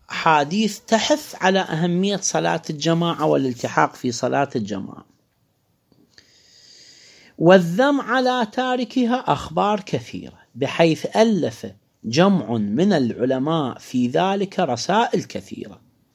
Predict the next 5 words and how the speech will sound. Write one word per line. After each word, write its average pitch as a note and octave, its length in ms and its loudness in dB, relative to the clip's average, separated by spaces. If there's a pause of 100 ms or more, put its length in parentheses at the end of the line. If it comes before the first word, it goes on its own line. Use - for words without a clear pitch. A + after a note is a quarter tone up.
(520)
وألفوا C3 720 2
مؤلفات C3+ 920 0
كثيرة F3 720 0
ومجلدات A#2 840 -2
متعددة. D#3 880 -2